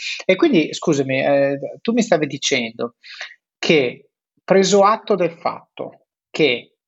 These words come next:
eh, fammi capire come era l'ingaggio con voi, perché questo mi interessa, cioè, eh,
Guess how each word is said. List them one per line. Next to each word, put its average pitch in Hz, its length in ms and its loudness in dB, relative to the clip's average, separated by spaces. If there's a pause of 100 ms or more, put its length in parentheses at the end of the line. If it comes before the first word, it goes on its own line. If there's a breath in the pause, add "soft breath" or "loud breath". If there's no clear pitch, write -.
(120)
eh, 143 300 -16
fammi 226 260 0
capire 208 260 0
come 151 200 -2
era 147 80 2
l'ingaggio 143 360 0
con 135 240 -6
voi, 120 220 0
perché 139 260 -4
questo 151 240 0
mi 127 80 -6
interessa, 123 400 0
cioè, 135 240 2 (500 loud breath)
eh, 147 280 -2